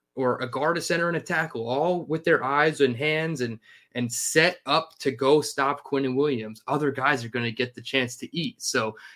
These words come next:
you can't just look at, at raw box score stats like everybody loves to do.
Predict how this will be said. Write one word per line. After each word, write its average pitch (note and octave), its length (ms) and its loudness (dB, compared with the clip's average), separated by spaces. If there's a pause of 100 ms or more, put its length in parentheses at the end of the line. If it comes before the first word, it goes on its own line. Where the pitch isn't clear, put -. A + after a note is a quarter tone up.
(100)
you D3 120 -4
can't F3+ 300 0
just D3 200 -4
look D3+ 180 2
at, B2+ 220 2
at A#2+ 260 -2
raw B2 240 4
box A#2+ 360 -4
score B2+ 260 0
stats A#2+ 380 0
like B2 140 0
everybody A#2+ 380 0
loves A#2 280 -4
to - 100 -8
do. A#2+ 360 0